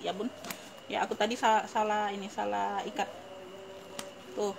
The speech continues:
ya, seperti ini jadi kelihatan semua ya, Beb. Tuh, variasinya kelihatan semua. Ya, bisa diseling, bisa ditenteng. Uh, keren ya, Bun, ya. Keren ya, sangat keren, ya. Tuh, ini ambillah ini ya, Beb.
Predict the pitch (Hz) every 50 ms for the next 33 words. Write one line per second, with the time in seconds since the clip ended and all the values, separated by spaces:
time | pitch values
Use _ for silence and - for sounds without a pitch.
0 | - - 202 208 233 233 - 226 208 - - 196 214 240 233 233 233 226 - 226
1 | 226 214 220 - 214 226 220 220 220 226 220 202 185 190 220 214 - - - 196
2 | 180 - 190 175 175 180 185 - - 220 226 - 208 196 190 - 185 185 190 -
3 | 190 185 180 170 - - - - - - - - - - - - 208 220 233 226
4 | 226 - 226 220 226 - 247 247 226 202 185 - 196 202 202 196 202 202 196 190
5 | 202 202 - 160 156 - - - - 240 220 - - - - - 285 311 349 254
6 | 233 220 214 196 190 - - - 208 226 254 - - - - - - - - -
7 | - - - - - 240 233 220 214 233 285 - - 233 220 - - - 214 185
8 | 160 165 - - - - - - - - 196 208 - - - - - - - -
9 | - - - - - - - - 311 311 339 359 359 339 339 339 349 359 359 349
10 | 339 339 339 330 311 302 349 349